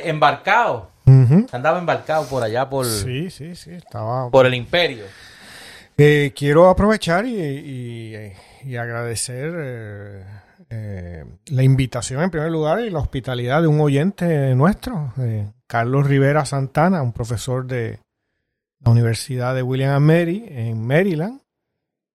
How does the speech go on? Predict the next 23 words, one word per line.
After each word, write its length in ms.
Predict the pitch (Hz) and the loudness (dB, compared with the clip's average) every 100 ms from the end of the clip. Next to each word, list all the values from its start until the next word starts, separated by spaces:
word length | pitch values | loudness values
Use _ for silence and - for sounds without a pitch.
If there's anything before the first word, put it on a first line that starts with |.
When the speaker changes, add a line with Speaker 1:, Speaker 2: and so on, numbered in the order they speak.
| _ _ _ _ | _ _ _ _
Speaker 2:
que 440 | - 143 143 139 143 | 0 2 4 2 -2
me 140 | 135 | -2
invitó 420 | 127 123 120 151 | -4 -4 2 4
a, 760 | 208 165 110 - 87 64 87 95 | 4 2 -4 -10 -16 -18 -12 -8
a 40 | |
una 220 | 110 127 | -4 -4
serie 220 | 127 143 147 | -4 -6 -4
de 60 | |
actividades, 680 | 147 - 139 135 185 214 139 | -6 -6 -4 0 0 0 -4
¿no? 180 | 123 180 | -4 -6
La 100 | 170 | -8
semana 460 | - 120 120 131 | -8 -6 -6 -6
pasada, 400 | 127 139 185 233 | -6 -4 -2 -2
y 40 | 196 | -2
por 180 | 131 117 | -6 -6
eso 240 | 107 135 | -6 -4
es 80 | 131 | -4
que 100 | 135 | -6
grabamos 560 | 127 123 123 135 135 | -4 -2 0 -2 -2
dos 140 | 120 120 | -4 -6
programas, 560 | - 123 123 139 156 120 | -4 -2 0 0 0 -2
esos 260 | 117 127 | -4 -6
dos 320 | 117 127 - | -4 -4 -6